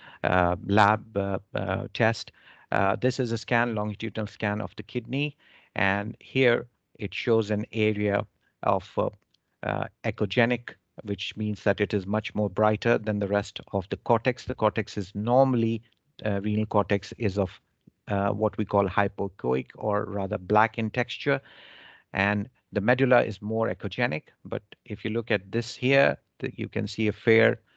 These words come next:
sort of a discrete area of abnormal echogenicity near the upper pole. And when we put the Doppler signals here, you see there is vascularity in the rest of the kidney, but rather the upper pole, which looks slightly bulkier, is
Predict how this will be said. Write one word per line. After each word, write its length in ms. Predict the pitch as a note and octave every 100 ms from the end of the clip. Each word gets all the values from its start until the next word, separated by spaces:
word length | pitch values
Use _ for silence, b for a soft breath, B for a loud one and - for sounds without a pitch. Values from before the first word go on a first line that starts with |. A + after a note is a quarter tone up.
| _ -
sort 220 | - A#2
of 80 | F#2+
a 40 |
discrete 460 | G2+ G#2+ - A2 G#2+
area 260 | G#2 G#2
of 320 | G#2 G2+ - - _ A2+
abnormal 460 | G2+ G#2 G#2 G#2+
echogenicity 840 | F#2+ G#2 G2 G#2+ A2 - A#2 A#2 A2
near 180 | G2+
the 140 | G2 G#2
upper 220 | G2 -
pole. 400 | - B2+ C#3 E3 _ _ B B B B
And 120 | - G#2
when 160 | A2
we 140 | A2+ A2+
put 240 | C#3+ B2
the 60 | A#2
Doppler 360 | C3+ C#3 C#3
signals 460 | - C#3+ C3 C#3 B2
here, 220 | C#3 C#3
you 200 | C3+ A#2
see 400 | - B2 A#2+ B2 - b b b b b _
there 160 | A2+ A2
is 160 | A#2
vascularity 720 | A2+ A#2 - A#2+ A#2+ A#2 -
in 80 | A#2
the 80 | G#2
rest 260 | G#2+ - A2+
of 100 | G2+
the 60 |
kidney, 520 | G2 B2+ A2+ B2 B2+ - _
but 340 | A2 - - - _
rather 260 | B2 A#2 A#2
the 160 | G#2 -
upper 200 | B2 A#2+
pole, 460 | - A2+ G2+ G2+ G#2 _ _ -
which 160 | -
looks 180 | A2 -
slightly 360 | C3+ C3+ - G#2
bulkier, 580 | A2+ A2 - G2 F#2 - _ b b b b b _ _ -
is 200 | G2+